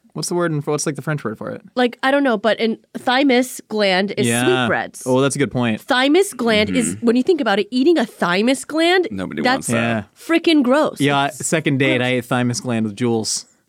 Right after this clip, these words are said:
Speaker 2: But, like, whatever,
Speaker 1: Yeah.
Speaker 2: she understands food.
Speaker 1: Uh, good.
Speaker 3: Hot.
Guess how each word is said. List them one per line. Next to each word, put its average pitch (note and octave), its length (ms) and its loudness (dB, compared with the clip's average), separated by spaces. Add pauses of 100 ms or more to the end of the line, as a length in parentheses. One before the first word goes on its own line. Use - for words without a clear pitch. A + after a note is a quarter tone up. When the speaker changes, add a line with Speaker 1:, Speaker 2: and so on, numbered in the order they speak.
(160)
Speaker 2:
But, D4+ 220 2
like, E4+ 240 0 (220)
whatever, D#4 340 2
Speaker 1:
Yeah. B3 160 2
Speaker 2:
she D4+ 80 0
understands D4+ 540 -2
food. A#3+ 340 -2
Speaker 1:
Uh, D#3 120 4
good. D3 460 2
Speaker 3:
Hot. G2 360 0